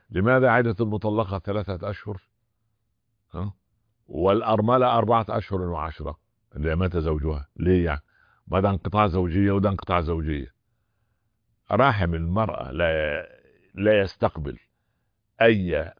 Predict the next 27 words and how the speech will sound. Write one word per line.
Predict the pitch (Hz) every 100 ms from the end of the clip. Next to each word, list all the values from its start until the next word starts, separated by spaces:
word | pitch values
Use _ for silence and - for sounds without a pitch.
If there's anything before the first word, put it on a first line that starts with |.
| _ -
معاشرة | 76 71 78 117 107 92
زوجية | 82 82 80 98 85
مع | 73 69 71 69 82
رجل | 104 85 87 104 107
آخر | 110 113 123 123 - _ _ _ _ -
للمطلقة | 92 92 90 98 117 95 98
إلا | 90 90
بعد | 101 104 90
مرور | 90 107 104
ثلاثة | 92 104 101 95 107
أشهر، | 110 113 107 - _ _ _
وإلا | - 113 110 98
لو | 95 87
تدخل | 98 113 107 92 90
رجل | 95 107 87 71 _ _ -
بزواج | 87 82 92 104 87
في | - 76 85
هذه | 98 95
المدة | 92 104 104 104 110 _ _ _ _ _
يعمل | 98 120 131 117 104
زي | 87 123 127
بالظبط | 107 98 85 123 -
الفيروس | 107 95 87 101 135 123 107 104
اللي | 104
يدخل | 113 104
على | 90 87
الكمبيوتر | - 95 82 104 123 113